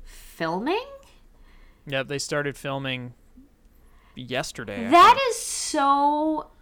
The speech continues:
Speaker 1: incredibly impressive from, like,
Speaker 2: Yeah.
Speaker 1: a lockdown standpoint. Um, that, number one.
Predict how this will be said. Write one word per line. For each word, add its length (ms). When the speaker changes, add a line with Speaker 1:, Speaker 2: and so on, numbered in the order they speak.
Speaker 1:
incredibly 680
impressive 680
from, 440
like, 480
Speaker 2:
Yeah. 180
Speaker 1:
a 80
lockdown 580
standpoint. 760
Um, 600
that, 160
number 260
one. 420